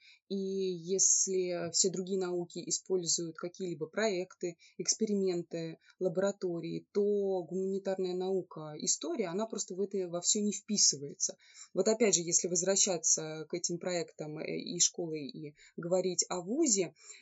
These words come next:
ам, на историческом факультете есть, а, подобные, ам, практики, когда мы идём в архив, и по заданной теме мы, э, что-то создаём, что-то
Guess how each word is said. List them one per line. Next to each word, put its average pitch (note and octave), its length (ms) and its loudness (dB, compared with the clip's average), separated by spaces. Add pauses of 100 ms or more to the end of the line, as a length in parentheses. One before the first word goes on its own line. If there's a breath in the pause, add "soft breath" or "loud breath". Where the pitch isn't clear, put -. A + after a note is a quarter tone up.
(180 loud breath)
ам, E3 840 -6 (460)
на F#3+ 280 2
историческом F#3+ 760 6
факультете G#3 640 0
есть, G3+ 320 6
а, F3 120 0
подобные, F3 800 2 (400 soft breath)
ам, D#3+ 420 -10 (220)
практики, A#3+ 640 0
когда F3 340 -2
мы F3 160 2
идём E3+ 200 -2
в E3 60 -4
архив, G4 420 -4
и A#3+ 100 2
по A3 160 2
заданной F3 440 0
теме F4 440 4 (100)
мы, A3 460 0
э, F3 320 -4
что-то F#3+ 340 0
создаём, G3 560 2
что-то - 320 -2